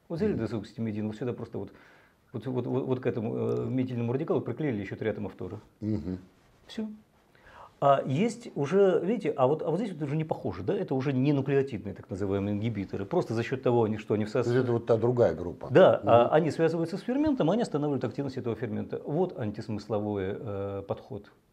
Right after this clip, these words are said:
Speaker 1: Да, так интересно
Speaker 2: Да,
Speaker 1: звучит.
Speaker 2: вот, да, вот по-, поподробнее.
Speaker 1: Это мы просто берем некую последовательность,
Speaker 2: Так.
Speaker 1: которая клеится к Д Н К или, или Р Н К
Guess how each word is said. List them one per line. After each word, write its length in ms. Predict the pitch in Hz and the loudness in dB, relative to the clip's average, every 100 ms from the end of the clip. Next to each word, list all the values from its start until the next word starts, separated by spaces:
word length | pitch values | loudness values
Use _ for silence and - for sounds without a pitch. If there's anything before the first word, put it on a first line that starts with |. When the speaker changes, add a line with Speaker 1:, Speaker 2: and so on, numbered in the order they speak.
| _ _ | _ _
Speaker 1:
Да, 100 | 113 | -2
так 120 | 104 104 | 0 -2
интересно 380 | 104 113 110 104 | 0 0 -2 -4
Speaker 2:
Да, 60 | |
Speaker 1:
звучит. 260 | 110 101 107 | 0 2 2
Speaker 2:
вот, 100 | 98 | 2
да, 160 | 113 | 4
вот 140 | 90 90 | 4 2
по-, 100 | 95 | -4
поподробнее. 800 | 85 - 87 107 101 90 69 69 | -6 -12 0 2 2 -2 -6 -2
Speaker 1:
Это 120 | - | 6
мы 60 | 233 | 6
просто 200 | 208 185 | 6 2
берем 280 | 160 170 131 | 2 4 6
некую 240 | 127 127 | 4 4
последовательность, 800 | - 131 127 131 151 196 214 - _ _ _ _ _ | -2 -2 -2 -4 -4 -6 -8 -12 _ _ _ _ _
Speaker 2:
Так. 200 | - 98 | 0 4
Speaker 1:
которая 500 | 190 202 180 123 110 | 6 6 4 6 6
клеится 560 | 123 - 151 131 110 110 | 4 0 2 4 2 -2
к 80 | 107 | 2
Д 120 | 131 | 4
Н 120 | 127 | 4
К 160 | 127 113 | 6 4
или, 520 | - 123 123 131 120 | 6 2 2 2 2
или 360 | 123 135 127 120 | 2 4 4 4
Р 100 | 120 | 2
Н 80 | 165 | 0
К 240 | 233 254 | 2 0